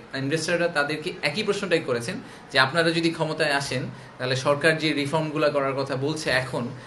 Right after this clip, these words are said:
সেই রিফর্মগুলো আমরা কন-, আপনারা কন্টিনিউ করবেন কিনা?" তো আপনারা ইনভেস্টরদেরকে জিজ্ঞেস করে দেখতে পারেন ওনারা এটাতে হ্যাঁ বলেছে না, না বলেছে। But আমার, আমার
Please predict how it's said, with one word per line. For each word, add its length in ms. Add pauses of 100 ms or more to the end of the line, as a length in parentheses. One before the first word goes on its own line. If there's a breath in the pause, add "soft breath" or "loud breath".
(120)
সেই 140
রিফর্মগুলো 460
আমরা 180
কন-, 240
আপনারা 300
কন্টিনিউ 420
করবেন 300
কিনা?" 140 (400 loud breath)
তো 60
আপনারা 200
ইনভেস্টরদেরকে 460
জিজ্ঞেস 200
করে 100
দেখতে 220
পারেন 200
ওনারা 220
এটাতে 260
হ্যাঁ 200
বলেছে 300
না, 80
না 120
বলেছে। 360 (340 loud breath)
But 100
আমার, 380
আমার 240